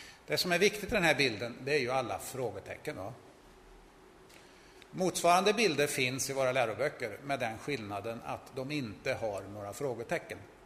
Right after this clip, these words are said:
Men Scientific American är ärlig här. De säger att utifrån det evolutionistiska antagandet att människan kommer från apan,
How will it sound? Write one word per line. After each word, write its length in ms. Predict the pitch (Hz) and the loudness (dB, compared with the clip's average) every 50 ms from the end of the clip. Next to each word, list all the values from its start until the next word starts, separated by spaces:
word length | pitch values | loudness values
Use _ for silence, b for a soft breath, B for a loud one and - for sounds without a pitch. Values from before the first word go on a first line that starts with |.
| - - - - - - - B B B B B B B B B B B | -20 -20 -20 -20 -20 -20 -20 B B B B B B B B B B B
Men 180 | - 143 147 139 | -2 -2 0 2
Scientific 580 | - 156 147 147 139 - 143 131 - 127 - | 6 6 6 6 6 4 2 2 2 -2 -4
American 520 | 127 123 120 120 139 165 - 233 240 233 - - | -2 -2 0 0 0 2 2 0 0 0 -2 0
är 360 | 160 151 - 165 156 131 101 | 0 0 2 2 2 2 2
ärlig 220 | 101 175 226 285 | 2 0 -2 -2
här. 280 | 208 147 104 - - - - - - - - - - - - - | -2 -2 -4 -4 -4 -10 -14 -18 -20 -20 -20 -20 -20 -20 -8 -6
De 160 | 139 156 160 | -4 -2 0
säger 380 | - 190 160 131 117 123 120 | 4 4 4 4 4 2 0
att 320 | 113 117 120 - - B B B B B B B | 0 0 -2 -4 -6 B B B B B B B
utifrån 880 | 175 208 247 254 247 - - 311 294 - - 233 220 202 180 175 170 151 - - - - | 0 2 2 2 0 0 -2 -2 0 0 4 6 8 8 8 6 2 -2 -6 -12 -6 -2
det 200 | - 175 - 175 | -2 0 2 2
evolutionistiska 920 | 165 151 156 160 - - 180 180 165 139 - - - - 107 - - 123 | 0 2 0 -4 -4 -2 -2 0 0 0 -2 -2 -6 -6 -8 -6 -6 -4
antagandet 840 | - - 151 147 131 117 - - 160 196 190 175 143 127 117 123 117 - - - | -2 -2 -2 -2 -2 -2 2 4 4 6 6 6 2 4 2 -2 -2 -2 -4 -2
att 240 | 143 135 - - | -2 -2 -2 0
människan 460 | 151 156 147 131 110 - - 131 131 127 | 2 2 2 2 0 -2 -4 -4 -6 -2
kommer 380 | - 147 127 113 110 113 113 | -2 -2 -2 0 -2 -4 -6
från 280 | 107 - - 127 113 120 | -6 -6 -6 -4 -2 0
apan, 460 | 131 127 113 - - 175 160 135 | 0 0 -2 2 2 2 2 2